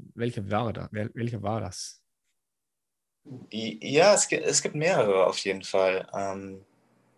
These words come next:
Speaker 2: also, äh, mit meinem besten Kumpel, von dem ich erzählt hab, als ich siebzehn war, äh, wir haben uns immer diese E P Ts angeschaut. Da gab's so D V Ds damals noch. <laughs> Jetzt ist natürlich alles nur noch online. Äh, und, äh, das war so ein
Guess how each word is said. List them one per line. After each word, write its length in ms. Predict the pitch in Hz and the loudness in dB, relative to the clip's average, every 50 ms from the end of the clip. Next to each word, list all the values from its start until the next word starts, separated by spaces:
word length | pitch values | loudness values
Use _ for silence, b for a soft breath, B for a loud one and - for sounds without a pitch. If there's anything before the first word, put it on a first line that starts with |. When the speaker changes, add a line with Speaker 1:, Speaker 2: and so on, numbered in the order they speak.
| - - - - | -14 -14 -4 0
Speaker 2:
also, 420 | - 107 107 113 113 110 110 107 110 B B B B B B B B B B _ _ _ _ _ _ _ _ _ | 0 2 4 6 6 6 6 6 2 B B B B B B B B B B _ _ _ _ _ _ _ _ _
äh, 320 | - 110 110 107 104 104 98 - _ - - | 2 4 4 6 6 4 2 -2 _ -20 -16
mit 520 | - 69 - - - - - 85 117 120 117 | -14 -14 -14 -14 -14 -12 -4 -2 0 2 4
meinem 100 | 110 107 | 4 4
besten 260 | 110 107 - - 110 | 4 4 2 0 0
Kumpel, 220 | 139 127 123 160 | 0 2 4 2
von 120 | 131 135 131 | 4 4 2
dem 80 | 127 | 4
ich 60 | 131 | 4
erzählt 280 | 127 120 - 135 131 127 | 2 4 4 4 4 4
hab, 180 | 131 123 - - | 4 4 4 2
als 160 | 113 107 - | -2 -2 -2
ich 60 | 113 | -2
siebzehn 320 | - 131 - - 123 117 113 | -4 -2 -2 -2 -2 0 2
war, 340 | 113 113 113 113 110 - - | 4 4 6 4 4 2 0
äh, 120 | 104 104 | -2 -4
wir 100 | 104 107 107 | -2 -4 -4
haben 120 | 110 113 | -4 -4
uns 120 | 107 104 104 | -4 -6 -6
immer 120 | 107 113 | -4 -4
diese 200 | 104 101 98 104 | -4 -4 -4 -6
E 120 | - - 107 | -6 -6 -6
P 140 | - 110 107 | -8 -6 -6
Ts 340 | - - 110 107 104 - | -4 -4 -2 -2 -2 -4
angeschaut. 560 | - 90 87 87 - - - 87 87 - - - | -4 -6 -6 -4 -2 -2 0 -2 -2 -4 -4 -4
Da 80 | 92 | -2
gab's 200 | - 92 90 - | 2 2 2 2
so 80 | - 101 | 0 0
D 160 | - 98 98 | 2 2 2
V 160 | - - 95 | 4 2 2
Ds 240 | - 123 - 131 - | 4 4 2 4 4
damals 340 | 120 117 120 117 117 - - | 2 2 2 2 2 0 -2
noch. 320 | 120 120 - - - - | -4 -4 -4 -4 -4 -4
<laughs> 160 | - 101 - - | -6 -8 -8 -8
Jetzt 140 | - - - | -6 -6 -6
ist 100 | - - | -4 -4
natürlich 240 | 98 90 - - | -4 -4 -4 -4
alles 120 | 92 92 - | -4 -2 -2
nur 80 | 101 | -2
noch 100 | 98 92 | -2 0
online. 380 | - 98 101 104 101 104 104 101 B B B B B B B B B - 98 - _ _ _ _ _ _ _ - | 0 0 2 2 2 2 0 -2 B B B B B B B B B -6 -6 -6 _ _ _ _ _ _ _ -2
Äh, 160 | 95 95 95 - _ B B B B - - - | 0 2 2 0 _ B B B B -20 -16 -8
und, 680 | - 101 104 98 98 95 95 95 92 95 92 - - - | -2 2 4 6 6 6 4 2 -2 -4 -4 -6 -4 0
äh, 580 | 98 98 95 92 92 90 90 87 90 90 87 - | 2 4 4 4 4 2 0 -2 -4 -4 -6 -4
das 220 | - 101 95 - 98 | -2 -2 0 2 4
war 380 | 101 98 98 95 95 95 95 | 4 6 6 8 8 6 6
so 120 | 90 98 98 | 4 2 -2
ein 160 | 98 95 - | -4 -6 -10